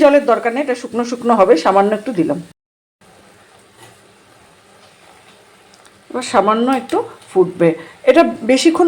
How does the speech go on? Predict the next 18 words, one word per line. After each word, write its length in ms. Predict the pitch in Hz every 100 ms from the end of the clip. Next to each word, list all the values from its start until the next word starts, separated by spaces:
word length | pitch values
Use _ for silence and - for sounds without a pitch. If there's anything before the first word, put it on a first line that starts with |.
| 302
রান্না 200 | 240 277
করার 160 | 294 294 226
দরকার 220 | 202 214
নেই, 80 | 202
কারণ 120 | 220 220
পোস্ত 180 | 254 240 254
দিয়ে 120 | 277 240
বেশি 140 | 240 277
ফোটালে 320 | 269 302 269 262 - - -
পোস্তর 260 | 220 240 247
টেস্টটা 260 | 214 208 -
কিন্তু 200 | 233 226 466 - - -
থাকে 220 | 254 170 151
না, 60 | 143 147 - _ _ _ _ _ _ _ _ _
তাই 100 | 226 -
খুব 100 | 302 254
বেশি 180 | 240 240 330
কিন্তু 180 | 311